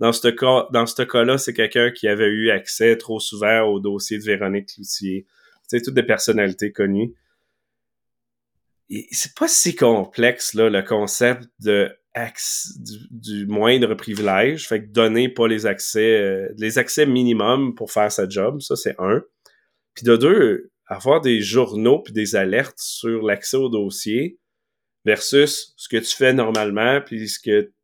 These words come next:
tu fais pas normalement, puis là, tu lèves des alertes, tu sais, le, du, euh, du comportemental, là, du behavior.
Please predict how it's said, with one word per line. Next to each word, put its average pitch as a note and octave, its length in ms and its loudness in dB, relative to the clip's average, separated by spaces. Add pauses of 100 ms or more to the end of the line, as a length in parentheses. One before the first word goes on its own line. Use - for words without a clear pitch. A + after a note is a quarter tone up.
(320)
tu - 260 -12
fais A2 300 -2
pas A#2 300 4
normalement, G#2+ 600 0
puis A2+ 160 -12
là, A2+ 140 4
tu A2+ 160 -4
lèves G#2+ 220 2
des G2 160 -2
alertes, B2 340 0 (560)
tu G2 100 -4
sais, G#2+ 140 -4
le, G2 120 -2 (120)
du, G2 300 -4
euh, F#2+ 260 -2 (460)
du - 140 -14
comportemental, G#2+ 840 0
là, B2 80 2
du G#2+ 100 -10
behavior. G2+ 560 2